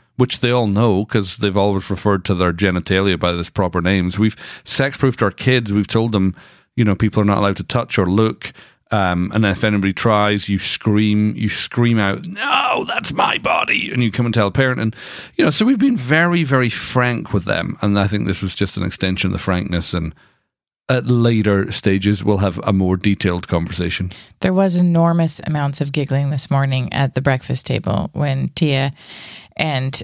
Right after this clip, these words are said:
Speaker 2: M J were retelling about the conversation.
Speaker 1: Oh, yeah.
Speaker 2: Tia retelling the conversation,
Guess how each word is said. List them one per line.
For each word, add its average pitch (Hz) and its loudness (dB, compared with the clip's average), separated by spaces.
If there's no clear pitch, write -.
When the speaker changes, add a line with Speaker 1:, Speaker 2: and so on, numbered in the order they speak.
Speaker 2:
M 160 0
J 143 2
were 143 2
retelling 170 2
about 127 0
the 127 -2
conversation. 123 0
Speaker 1:
Oh, 139 0
yeah. 139 -4
Speaker 2:
Tia 208 2
retelling 156 0
the 139 -2
conversation, 139 -2